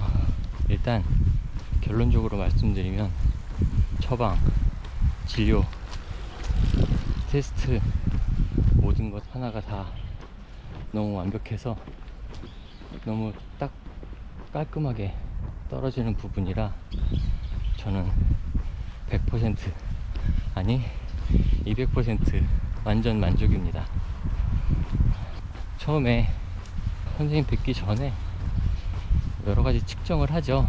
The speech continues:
설문조사도 진행하고, 인바디 측정하고, 그리고 간단한 테스트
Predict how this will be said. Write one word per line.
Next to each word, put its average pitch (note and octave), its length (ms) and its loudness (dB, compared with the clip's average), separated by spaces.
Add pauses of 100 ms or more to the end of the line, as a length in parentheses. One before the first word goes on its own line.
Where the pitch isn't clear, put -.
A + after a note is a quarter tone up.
(120)
설문조사도 A#2 1080 2
진행하고, B2 640 0 (1200)
인바디 G#2+ 400 4
측정하고, C#3+ 840 2 (1600)
그리고 G#2 340 2
간단한 A#2 540 2
테스트 D3 520 0